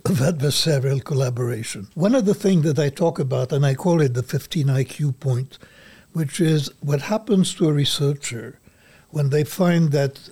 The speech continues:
a hypothesis that they had was falsified by the data. And it's instantaneous. You see why it happened. And you couldn't see it earlier. And I think I understand why. And this is that when I'm in the current state, I have my theory,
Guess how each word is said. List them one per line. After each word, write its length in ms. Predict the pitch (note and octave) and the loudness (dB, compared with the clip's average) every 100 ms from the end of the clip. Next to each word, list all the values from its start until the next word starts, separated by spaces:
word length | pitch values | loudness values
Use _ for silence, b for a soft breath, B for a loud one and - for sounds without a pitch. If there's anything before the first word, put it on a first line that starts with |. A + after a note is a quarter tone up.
| - | -10
a 120 | - | -8
hypothesis 800 | - C3 - E3+ F3 D#3+ C#3+ C3+ | -2 -2 0 -2 -2 -4 -2 -4
that 200 | - C3 | -4 -6
they 160 | A2+ C#3 | -2 -4
had 440 | A#2 G#3 C#3+ A#2 - b | -2 -2 -2 -4 -14 b
was 160 | D3 - | -4 -4
falsified 840 | - F3 F3 - D3+ D#3 D3 A#2 | -2 -2 0 -4 -4 -4 -4 -2
by 140 | C3 | -4
the 160 | A2+ B2 | -4 -8
data. 480 | G#2 A2 - A2+ - _ _ D3+ | -8 -12 -12 -18 -20 _ _ -2
And 140 | F3+ | 0
it's 240 | G#3 - | 0 0
instantaneous. 1200 | A#3 A#3 - - A#3+ A3+ - G3+ A#3 D#3+ A2 - B2+ | 2 2 0 -2 0 0 -2 0 2 0 -2 -4 -4
You 100 | C3 | -2
see 260 | - F3+ | 0 0
why 240 | D3+ C#3+ C3 | 2 2 0
it 100 | B2 | -2
happened. 560 | C#3+ C#3 - G#2 A2 - B B B | -8 -10 -10 -16 -16 -20 B B B
And 140 | D#3+ E3 | 0 2
you 80 | |
couldn't 340 | F3 A3+ G3+ - | 2 2 2 2
see 160 | G3+ | 0
it 100 | F3 | 0
earlier. 540 | F#3+ F#3 F3+ G#2+ - - _ _ - B B B | 2 0 0 -4 -10 -16 _ _ -20 B B B
And 200 | - C#3+ | -2 2
I 80 | C#3+ | 2
think 280 | D3 A#3 A#3 | 2 0 2
I 120 | G3 | 2
understand 640 | D#3+ D#3 - - D#3+ C#3+ C3 | 2 2 0 0 2 2 2
why. 460 | E3+ A#2 F#2 - - - | 0 0 -4 -10 -16 -10
And 220 | D3+ C3 | -4 -2
this 180 | D#3+ D#3+ | 0 0
is 280 | G#3 E3 C3+ | 2 2 0
that 280 | D3+ D3 - | 0 0 -4
when 240 | - F#3 C4+ | -2 2 4
I'm 180 | A#3 F3 | 4 4
in 120 | D3 | 4
the 100 | C#3 | 2
current 400 | - F3 D#3 C#3 | 0 2 2 0
state, 360 | - B2 C3 | -4 -6 -6
I 140 | D#3 G#2+ | -4 -2
have 160 | C3 | -2
my 160 | B2+ B2 | 0 -4
theory, 640 | - - A2+ G#2+ A#2+ D3 | -4 -10 -10 -10 -14 -16